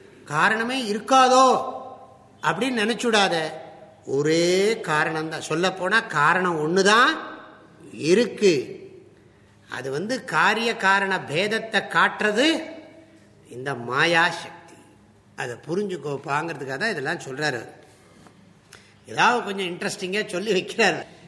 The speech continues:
இந்த அசனாயாங்கிற பதத்துக்கு அர்த்தம் என்னன்னா, அசனாயா அப்படின்னு சொன்னா ஜலம்னு அர்த்தம் அப்படிங்கிறார். இதுக்கு போய் இவ்வளவு பெரிய மந்திரம். ஏன் ஜலம்னா, அன்னம் வந்து,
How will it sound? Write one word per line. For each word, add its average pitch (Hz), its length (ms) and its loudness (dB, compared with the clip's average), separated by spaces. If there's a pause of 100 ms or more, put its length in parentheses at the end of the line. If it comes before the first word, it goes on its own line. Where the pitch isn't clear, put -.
(160)
இந்த 147 240 -8
அசனாயாங்கிற 226 1000 2 (140)
பதத்துக்கு 180 560 -2
அர்த்தம் 196 480 0
என்னன்னா, 165 580 2 (800)
அசனாயா 180 840 2
அப்படின்னு 165 360 -6
சொன்னா 151 320 -8 (200)
ஜலம்னு 147 500 0
அர்த்தம் 131 560 -6 (260)
அப்படிங்கிறார். 139 640 -12 (480)
இதுக்கு 214 320 -2
போய் 175 180 0
இவ்வளவு 170 260 0
பெரிய 131 220 -2
மந்திரம். 151 460 -4 (720)
ஏன் 220 280 0
ஜலம்னா, 185 540 2 (920)
அன்னம் 240 500 2
வந்து, 220 300 -2